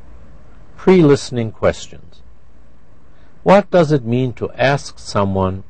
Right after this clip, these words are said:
for a favor? To ask for a favor, you want somebody to do something for you, not for money,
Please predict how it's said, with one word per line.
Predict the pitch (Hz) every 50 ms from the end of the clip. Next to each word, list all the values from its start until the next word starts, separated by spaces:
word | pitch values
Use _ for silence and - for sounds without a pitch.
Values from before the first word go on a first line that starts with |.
| - -
for | - - - - 85 82 82 82 80 - - -
a | 90 85
favor? | - - - 90 82 80 78 73 69 76 73 71 78 - - - - - - - - - - - - - - - - - - - - - - - - - - -
To | - -
ask | 101 104 110 104 - -
for | - 107
a | 98
favor, | - - 143 147 147 143 143 147 143 135 - - - - - -
you | 135 131
want | 127 131 135 127 -
somebody | - 131 123 113 113 110 107 101
to | - - 87
do | 87 98 117 135 135
something | - - - 98 87 80 - 85 76
for | 67 - - 80 80
you, | 82 90 104 120
not | 147 170 170 170
for | - - - 90
money, | 80 76 76 73 73 78 82